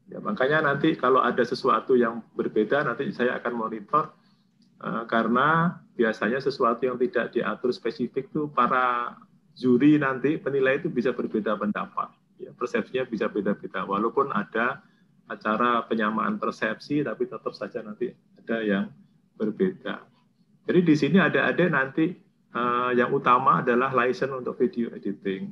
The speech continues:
Ya. Jadi adik misalnya mau pakai makro, mau pakai, ya memang nanti bisa saja nanti penilainya. Kenapa nggak yang free, yang free dan lain. Adik harus,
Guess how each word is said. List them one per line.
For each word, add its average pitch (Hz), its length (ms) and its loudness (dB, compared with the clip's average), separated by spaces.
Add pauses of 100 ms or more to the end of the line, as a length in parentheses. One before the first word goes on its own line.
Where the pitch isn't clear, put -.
(140)
Ya. - 160 -18 (720)
Jadi - 160 -6
adik 104 240 0
misalnya 107 340 0
mau 104 220 -2
pakai 101 320 -4
makro, 117 560 2
mau 104 160 -4
pakai, - 420 -12
ya 110 160 4
memang 127 320 4
nanti 147 300 2
bisa 120 240 2
saja 123 400 2
nanti 110 480 -4 (800)
penilainya. 113 640 2
Kenapa 156 320 4
nggak 127 480 -4
yang 127 160 0
free, 165 400 4
yang 110 160 0
free 151 160 -2
dan 104 160 2
lain. 98 80 -4
Adik 101 240 0
harus, - 480 -4